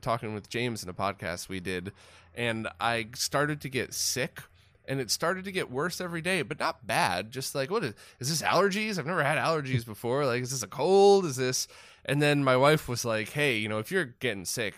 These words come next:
I have to get tested 'cause I go into the office. That's, like, office rules." And I'm like, "All right." And I went in, and I was like, "Look, I want the three-day test. I want the more accurate one." Uh, and, like, a nineteen-year-old kid was like, "No, no, no, we gotta do this first." And I'm like,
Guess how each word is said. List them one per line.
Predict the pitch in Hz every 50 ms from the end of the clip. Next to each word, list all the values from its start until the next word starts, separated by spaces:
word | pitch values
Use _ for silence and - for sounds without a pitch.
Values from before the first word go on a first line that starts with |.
| - - -
I | 98
have | 107 123 123 120 -
to | 123 104
get | 95 - -
tested | 135 143 131 - - 98 95 98
'cause | 117 101 98
I | 101 101
go | 104 104 104
into | 98 90
the | 90 92
office. | 107 117 113 - - - 90 - -
That's, | 80 - -
like, | 87 90 87 87 -
office | - - - 82 80 -
rules." | 98 110 123 123 95 80 71 -
And | - 87
I'm | 92
like, | 87 87 98 92 - _ - - - - - - - - - - _ -
"All | - 117 160
right." | 202 170 110 101 123 147 98 - - - - - - -
And | - 127
I | 123 123
went | 135 147 151 156
in, | 165 175 147 117 110 117 127 - - -
and | 117 113
I |
was | 110 120 123
like, | 131 127
"Look, | 160 160 135
I | 135 127
want | 135 139 135 -
the | 131 117
three-day | - 127 127 131 127 120
test. | 117 - 120 113 113 - -
I | 101
want | 104 107 104
the | -
more | 104 104 104 101
accurate | 101 104 - - 90 92 - -
one." | 104 98 95 101 98 90 - - - - - _ - -
Uh, | 95 101 98 67
and, | 95 120 120 110 104
like, | 117 123 120
a | 123 113
nineteen-year-old | 110 107 110 131 131 - - 135 131 127 123 127 123 120 113 110 101 -
kid | - 127 113 101 98 101 95
was | 92 98 98
like, | 120 113 127 -
"No, | 151 160 190
no, | 190 180 175
no, | 170 165 160 165
we | 156 147
gotta | 143 151 147 139
do | 151 151 147
this | 151 151 -
first." | - - 143 147 - - - -
And | 113 110
I'm | 110 110
like, | 110 110 107 104 -